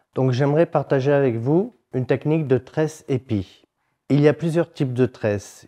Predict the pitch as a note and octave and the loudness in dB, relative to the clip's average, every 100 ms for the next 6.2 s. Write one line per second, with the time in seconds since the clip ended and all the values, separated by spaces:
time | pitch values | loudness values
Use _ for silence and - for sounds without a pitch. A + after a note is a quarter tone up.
0 | - A#2 B2 A#2 A2+ - _ _ _ _ | -6 -2 0 0 -2 -8 _ _ _ _
1 | _ G#2 A2 - C3 - A2+ - D3 G3+ | _ -4 -4 -2 -4 -2 -4 -2 -2 -4
2 | - - A2+ G#2+ A2 A2 G#2+ G#2+ G#2 - | -8 -6 -4 -2 -2 -2 -2 -4 -4 -4
3 | A2 G#2+ G#2 G#2 A#2+ E3+ - _ _ _ | -4 -4 -4 -4 -4 -4 -8 _ _ _
4 | _ - A#2 A2+ A#2 A2+ A2+ - - C3 | _ -6 -2 0 0 0 -2 -2 0 0
5 | - - - A#2 A2 G#2+ - - A#2+ C#3 | -2 -14 -4 -2 0 -2 -4 -4 -2 -2
6 | F3 | -4